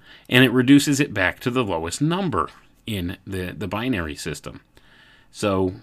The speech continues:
when the binary system goes through, it adds a place marker to the binary code.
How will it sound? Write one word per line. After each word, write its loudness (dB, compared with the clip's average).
when 0
the -2
binary -4
system -6
goes -4
through, 0
it -4
adds -2
a -4
place 0
marker -6
to 2
the -2
binary -4
code. 0